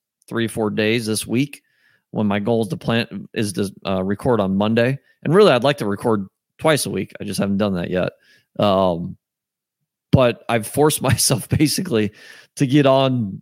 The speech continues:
right now to share this with you, that you have to push yourself.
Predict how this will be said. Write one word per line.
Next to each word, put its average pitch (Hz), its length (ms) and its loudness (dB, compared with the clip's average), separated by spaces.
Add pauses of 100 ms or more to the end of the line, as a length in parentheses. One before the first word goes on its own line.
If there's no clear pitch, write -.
right 123 240 2
now 104 500 0 (320)
to 117 100 -2
share 139 360 2
this 107 200 0
with 104 240 -2
you, 107 200 0
that 101 340 -2 (1120)
you 110 160 -2
have 139 320 0
to 117 100 -2
push - 280 2
yourself. 95 640 -4